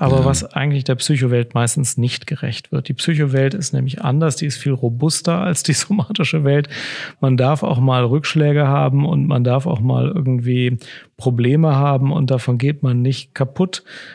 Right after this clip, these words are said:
Speaker 1: Ähm, das, aber das sind immer diese mechanistischen Bilder von, es gibt einen Schlag, äh, aufs Gemüt und dann gibt's eine Verletzung und die bleibt dann und die kann auch nur von professionellen Heilern wieder geheilt werden. Das ist auch Quatsch.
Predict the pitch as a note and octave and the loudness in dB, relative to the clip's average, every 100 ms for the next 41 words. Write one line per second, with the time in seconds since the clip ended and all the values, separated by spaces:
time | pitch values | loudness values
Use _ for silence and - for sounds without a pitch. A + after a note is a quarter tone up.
0 | - D3 B2+ B2+ B2+ C#3 A#2+ - D#3 C3+ | -6 0 2 2 0 0 -2 -2 -2 0
1 | B2 C3 D3+ D#3 D3 C3+ C3+ C3 C3 A#2+ | 0 -2 0 2 2 2 2 2 2 2
2 | B2 D3 C#3+ D3 - B2+ B2 B2 B2+ D3+ | 2 0 0 -4 -2 0 0 0 2 2
3 | D#3+ C3+ A2 B2 A#2+ A#2+ C3+ D#3 - D3 | 4 2 0 0 0 0 0 -4 -4 -4
4 | - D3+ A#2 A#2+ A#2+ - C3 A#2+ C3+ D3+ | -2 -2 0 0 -2 -2 0 2 2 0
5 | - - D3 D#3 F3+ E3 - D#3+ D#3 F3 | -2 -2 0 0 -2 -4 -2 2 2 2
6 | F3 E3 D#3 D3+ D3 - C#3+ C#3 B2+ A#2+ | 2 2 2 0 -4 -2 -2 0 0 0
7 | C#3 - E3 D#3 D#3 C3+ C3 A#2 A2 A#2 | 0 -2 -2 0 0 0 -2 0 0 2
8 | C#3 C#3+ - D3 C#3+ C#3+ D3 C3+ B2+ - | 0 -2 -2 0 2 0 0 -2 -4 -10
9 | - - - C3+ C3 C#3 B2 C#3 - C3 | -18 -14 -6 -2 0 2 2 0 0 -2
10 | A#2+ C#3+ C3+ C3 C3+ B2+ C3 C3 A#2 G2+ | 0 -2 0 0 0 2 2 2 0 0
11 | B2 D3 D#3 C#3 C#3+ C#3 C3+ C3 A#2+ C3+ | 2 2 2 2 2 2 2 2 0 0
12 | C#3 C#3+ C3+ C#3 C3 D#3+ - D#3+ - - | 0 0 0 -2 -4 -6 -6 -8 -10 -4
13 | D3 D3 - | -4 -2 -6